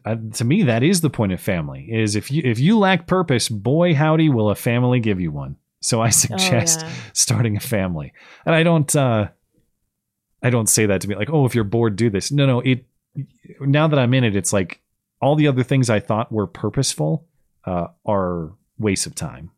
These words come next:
Speaker 1: In com-,
Speaker 2: Yeah.
Speaker 1: literally everything is for this purpose. So, um,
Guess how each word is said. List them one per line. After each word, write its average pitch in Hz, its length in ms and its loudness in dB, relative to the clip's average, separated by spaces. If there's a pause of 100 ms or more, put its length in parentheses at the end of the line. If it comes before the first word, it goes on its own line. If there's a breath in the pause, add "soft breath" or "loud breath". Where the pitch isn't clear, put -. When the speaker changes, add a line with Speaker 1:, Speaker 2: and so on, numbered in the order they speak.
(120)
Speaker 1:
In 87 140 -6
com-, 160 160 -10
Speaker 2:
Yeah. 180 280 -8
Speaker 1:
literally 120 580 0
everything 101 280 0
is 87 120 -4
for 90 280 -4
this 78 260 -8
purpose. - 380 -10
So, 82 260 -8 (560 loud breath)
um, 120 380 -6